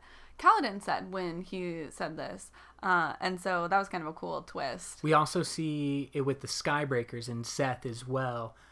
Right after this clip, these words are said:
Speaker 2: um, described from Nail, that the oaths become more individualized as you get higher up. So the fifth, uh, ideal, um, again, there's, there's similarities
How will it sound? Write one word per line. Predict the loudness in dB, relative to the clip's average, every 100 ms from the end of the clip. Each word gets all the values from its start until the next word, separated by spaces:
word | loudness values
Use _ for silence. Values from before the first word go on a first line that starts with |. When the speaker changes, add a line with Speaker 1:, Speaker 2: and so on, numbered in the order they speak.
| -14 -4
Speaker 2:
um, | -2 0 -2 -6 -12 -18 -8
described | -4 -2 2 2 2 -2
from | -6 -2 -2 -2 -4 -4
Nail, | -2 -2 -2 -4 -8 -10 -14 -20 -20 -14
that | 0 2 2 -2 -12
the | -4 0 2 0 0 -2 -2
oaths | 2 2 2 -2
become | -4 -2 0 2 2
more | 2 4 4 4 4
individualized | 2 0 2 2 2 0 2 0 2 0 -2 -2
as | 0 0 0
you | 0
get | -2 -2
higher | 2 2 4 0
up. | -4 -10 -20 -6
So | 0 0
the | 0
fifth, | 4 8 8 6 -14 -20 -20 -20 -6
uh, | 0 0 0
ideal, | -2 0 2 4 4 0 -6 -12 -20 -20 -18 -4
um, | -2 0 0 -4 -6 -2
again, | 2 4 6
there's, | 4 2 -4
there's | -2 2
similarities | 4 6 6 4 2 -2 -6